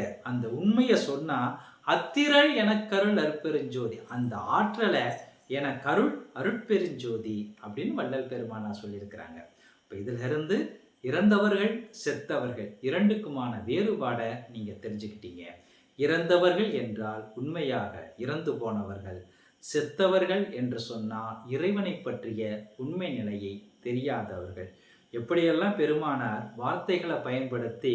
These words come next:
நமக்கு அந்த அறிவையும் ஆற்றலையும் கொடுக்குறாங்க பாத்தீங்களா? இதோடு நாம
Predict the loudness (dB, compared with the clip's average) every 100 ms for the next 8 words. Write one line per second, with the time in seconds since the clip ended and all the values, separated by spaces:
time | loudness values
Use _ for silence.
0 | 0 -4 -12 _ -6 -2 -2 -2 -2 0
1 | -2 -8 -12 -4 -2 -2 0 2 2 2
2 | 0 -4 -4 -2 -2 -2 -2 -2 -2 -4
3 | -4 -4 -4 -2 -2 -2 -6 -12 -12 -10
4 | -6 -6 -4 -6 -8 -16 -20 _ _ -2
5 | 6 8 8 6 2 0